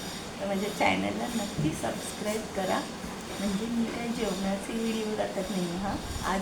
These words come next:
जरा सुट्ट्या आणि परत उन्हाळ्याचे वाळवणं, तर मी करत बसली म्हणून म्हटलं आज एक व्हिडिओ बनवूया, म्हणून मी बनवला.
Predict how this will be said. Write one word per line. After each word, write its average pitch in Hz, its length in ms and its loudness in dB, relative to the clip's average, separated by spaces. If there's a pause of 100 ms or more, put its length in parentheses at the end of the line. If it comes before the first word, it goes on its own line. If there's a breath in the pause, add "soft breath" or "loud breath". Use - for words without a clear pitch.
(100)
जरा 214 200 2
सुट्ट्या 208 640 -2
आणि 190 560 2
परत 196 360 2
उन्हाळ्याचे 196 760 0
वाळवणं, 180 840 4 (520 loud breath)
तर 202 140 6
मी 220 100 2
करत 208 520 2
बसली 220 360 0
म्हणून 208 300 2
म्हटलं 208 300 0
आज 202 280 0
एक 214 160 -2
व्हिडिओ 202 320 -2 (100)
बनवूया, 220 540 2 (180)
म्हणून 220 480 2
मी 302 60 4
बनवला. 180 520 0